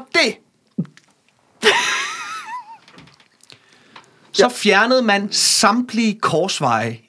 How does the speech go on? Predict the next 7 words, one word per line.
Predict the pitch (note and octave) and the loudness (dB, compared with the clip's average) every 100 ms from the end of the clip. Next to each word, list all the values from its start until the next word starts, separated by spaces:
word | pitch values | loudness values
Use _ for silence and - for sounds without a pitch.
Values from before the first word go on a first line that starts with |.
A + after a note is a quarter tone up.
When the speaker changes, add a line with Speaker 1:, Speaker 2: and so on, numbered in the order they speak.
| _ _ | _ _
Speaker 1:
i | E3 D#3+ - | -4 -4 -10
hele | - - F#3+ F#3+ G3+ G#3+ - _ | -10 -2 0 2 2 0 -4 _
Sovjetunionen. | - E3 B2 A#2 C3 G2 D2 - _ | -2 0 2 0 -2 -4 -8 -14 _
Speaker 2:
Ingen | F#3+ A3 A3+ | 2 2 4
korsveje? | D#3 D3+ C#3+ G2+ F2 F2 - | 2 2 2 2 0 -6 2
Speaker 1:
Ingen | G#3 G#3+ G#3+ G3 _ _ _ _ | 4 4 0 -4 _ _ _ _
korsveje. | - B2+ A2+ D#2+ | 0 0 -2 -8